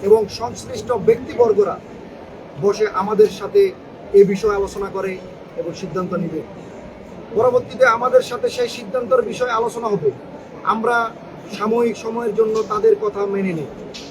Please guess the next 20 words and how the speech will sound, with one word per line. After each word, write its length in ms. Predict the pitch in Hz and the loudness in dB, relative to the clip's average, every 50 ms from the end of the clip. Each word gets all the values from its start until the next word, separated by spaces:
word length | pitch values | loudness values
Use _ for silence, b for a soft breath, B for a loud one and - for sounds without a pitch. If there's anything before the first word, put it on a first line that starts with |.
| - - - - - - - - 208 | -16 -16 -16 -16 -14 -12 -8 -4 0
উনিশ 380 | 233 254 269 269 262 - - | 2 2 2 2 0 -2 -2
নভেম্বর 420 | 262 254 247 262 247 240 254 254 247 | 0 4 4 4 4 4 2 2 2
তারা 220 | - 247 247 254 | 2 2 2 2
আমাদের 380 | 247 247 240 233 254 262 254 - | 2 0 -2 -2 0 2 2 2
সাথে 260 | - 233 233 - 247 | 0 -2 -2 -2 -2
পুনরায় 400 | 190 226 233 233 240 240 226 220 | -2 -2 -2 -2 -2 -2 -2 -2
আলোচনায় 460 | - 196 208 208 202 208 202 190 180 | 0 2 2 2 2 0 -2 -2 -2
বসে, 240 | 170 170 156 - - - - - - - - - - - - - 202 - - - - - - - - - - - 220 208 208 214 233 | -2 -4 -4 -6 -8 -12 -14 -14 -14 -14 -14 -14 -14 -14 -14 -14 -14 -16 -16 -16 -16 -16 -16 -16 -16 -10 -2 0 2 2 2 0 4
যেখানে 440 | - 214 220 240 247 240 247 247 240 | 6 8 8 8 6 2 2 0 0
উপস্থিত 460 | 202 214 - 233 226 - - 254 - - | 0 0 0 0 0 -2 -4 -10 -12 -12
ছিলেন 340 | - 494 494 508 480 480 | 2 8 8 8 8 8
শিক্ষা 400 | 466 - - - - - - 523 | 4 -8 -14 -14 -14 -4 0 0
উপদেষ্টার 500 | 508 427 480 466 480 403 - - 494 466 | 2 2 2 2 0 0 -2 -2 -2 0
বিশেষ 300 | 415 190 214 190 226 220 | 0 -2 -2 -2 -2 -2
সহকারী 460 | - - 220 220 208 226 226 226 226 220 - - - - - - - - | -2 -4 -4 -4 0 2 4 4 4 2 -2 -12 -16 -16 -16 -16 -8 -6
ডাক্তার 300 | - 196 - - 226 220 | -6 -6 -2 0 0 0
আমিনুল 360 | 233 233 226 220 220 220 214 | 2 0 0 2 2 2 2
ইসলাম 360 | 214 - - - 226 214 208 202 190 - - - - - - - | 2 0 -2 0 0 0 -2 -4 -8 -14 -16 -16 -16 -14 -6 -2
এবং 340 | 196 196 208 220 214 214 202 - - - - | 2 2 2 2 2 0 -4 -8 -10 -8 -8
তথ্য 420 | 220 208 214 202 214 226 226 214 | -8 -8 -6 -4 -4 -4 -4 0